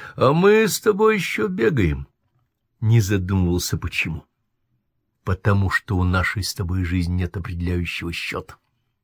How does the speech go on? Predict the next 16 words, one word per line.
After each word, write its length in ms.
И 120
судья 680
дал 360
нам 280
дополнительное 840
время» 640
и 100
за 120
это 220
время 460
мы 120
должны 400
разобраться, 840
зачем 640
мы 260
здесь, 580